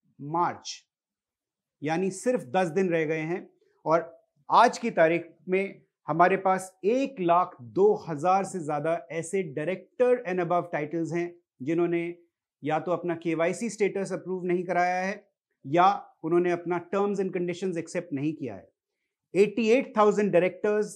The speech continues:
नाइंटी सिक्स हंड्रेड senior directors, ट्वेंटी सिक्स हंड्रेड ईडीज, सिक्सटीन हंड्रेड एसईडीज, फ़ाइव हंड्रेड फ़ोर्टी platinums, वन हंड्रेड सेवेंटी टू presidential directors, सिक्सटी फ़ोर सीडीडीज, थर्टीन आरबीडीज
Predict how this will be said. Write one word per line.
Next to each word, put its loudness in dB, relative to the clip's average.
नाइंटी 0
सिक्स -6
हंड्रेड 0
senior -2
directors, 0
ट्वेंटी 2
सिक्स -4
हंड्रेड 0
ईडीज, -2
सिक्सटीन 0
हंड्रेड 2
एसईडीज, 0
फ़ाइव 8
हंड्रेड 2
फ़ोर्टी -4
platinums, 4
वन 6
हंड्रेड 4
सेवेंटी -2
टू -4
presidential 2
directors, 2
सिक्सटी 2
फ़ोर 8
सीडीडीज, -2
थर्टीन 2
आरबीडीज 2